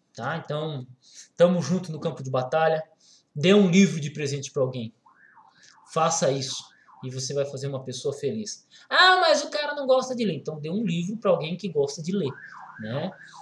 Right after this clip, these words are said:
Você não vai dar carne pra um cara que é vegetariano, né? Você não vai dar vegetal pra um cara que é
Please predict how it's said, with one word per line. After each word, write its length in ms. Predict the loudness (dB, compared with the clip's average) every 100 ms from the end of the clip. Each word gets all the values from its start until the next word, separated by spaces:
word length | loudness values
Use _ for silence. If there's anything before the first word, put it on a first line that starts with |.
| -20
Você 240 | -18 -12 -8
não 140 | -4
vai 240 | 2 2 4
dar 420 | 4 6 4 2
carne 360 | 0 0 0 0
pra 120 | 0
um 40 |
cara 220 | 0 0 2
que 80 |
é 60 | 0
vegetariano, 880 | 2 2 4 4 2 2 0 0 -2
né? 140 | -6
Você 160 | -6 -8
não 100 | -4
vai 180 | -2 0
dar 140 | 0
vegetal 460 | -4 -6 -6 -4 -4
pra 120 | -4
um 40 |
cara 260 | -4 -4 -4
que 160 | -2 0
é 240 | 0 -4